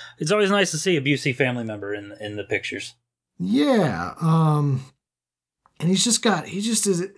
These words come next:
Speaker 2: I mean, the Buseys are great, but they are able to look like maniacs very easily. So that any
Speaker 1: <laughs>
Speaker 2: type of, anytime you need a maniac,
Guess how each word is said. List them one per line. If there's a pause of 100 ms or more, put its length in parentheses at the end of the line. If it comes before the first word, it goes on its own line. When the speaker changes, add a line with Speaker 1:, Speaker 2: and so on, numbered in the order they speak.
(100)
Speaker 2:
I
mean,
the
Buseys
are
great,
but
they
are
able
to
look
like
maniacs
very
easily.
So
that (120)
any
Speaker 1:
<laughs>
Speaker 2:
type
of,
anytime
you
need
a
maniac,